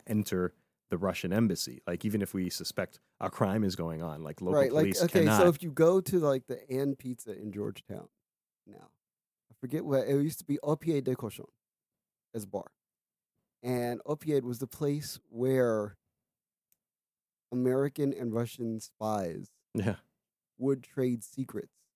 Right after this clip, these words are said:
Speaker 2: in the sixties, the seventies,
Speaker 1: Yeah.
Speaker 2: the eighties, and the nineties. And there's even, like, a chair in the space that was, like,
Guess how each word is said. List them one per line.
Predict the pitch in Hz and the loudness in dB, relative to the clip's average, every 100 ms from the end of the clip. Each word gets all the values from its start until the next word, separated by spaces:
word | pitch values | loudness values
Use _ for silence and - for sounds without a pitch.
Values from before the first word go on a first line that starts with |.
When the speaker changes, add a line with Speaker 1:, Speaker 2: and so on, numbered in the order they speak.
| _ _ _ _ _ 107 | _ _ _ _ _ -6
Speaker 2:
in | 101 | -6
the | |
sixties, | 90 117 - 98 - _ _ _ _ | -6 -10 -12 -14 -18 _ _ _ _
the | 101 | -12
seventies, | - 107 117 117 - _ | -8 -6 -4 -6 -10 _
Speaker 1:
Yeah. | 123 143 | -2 -2
Speaker 2:
the | 120 127 | -2 -4
eighties, | 139 120 117 117 _ _ | -2 -2 -4 -10 _ _
and | 113 110 | -6 -4
the | |
nineties. | 104 90 - _ _ _ _ _ _ _ | -4 -6 -10 _ _ _ _ _ _ _
And | 147 | 2
there's | 160 151 | 4 4
even, | 214 214 | 2 2
like, | 190 180 - | 2 2 -4
a | 131 - - | -10 -12 -2
chair | 175 175 143 107 _ - | 2 4 2 0 _ -2
in | 156 180 175 - _ - | 2 2 0 -6 _ -14
the | |
space | 131 - 151 127 - - _ _ _ _ _ | -12 -4 -2 0 -4 -12 _ _ _ _ _
that | 139 143 | -4 -2
was, | 147 135 | -4 -2
like, | 143 135 | -2 -2